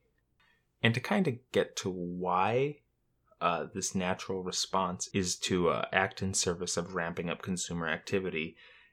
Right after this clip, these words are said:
it's important to understand a term that I've used a few times in the podcast, which is that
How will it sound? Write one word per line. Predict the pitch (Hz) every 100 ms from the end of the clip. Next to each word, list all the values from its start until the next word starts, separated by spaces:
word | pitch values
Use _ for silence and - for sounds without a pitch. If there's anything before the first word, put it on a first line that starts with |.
| _
it's | 120 -
important | 98 - -
to | 107
understand | 98 95 - 85 87
a | 87
term | - 101 98
that | 92
I've | 85 92
used | 92 87 87 - -
a |
few | - -
times | - 85 85 90
in | 87 85
the |
podcast, | 82 - 82 - 87 87 -
which | 90
is | 92 90
that | 87 85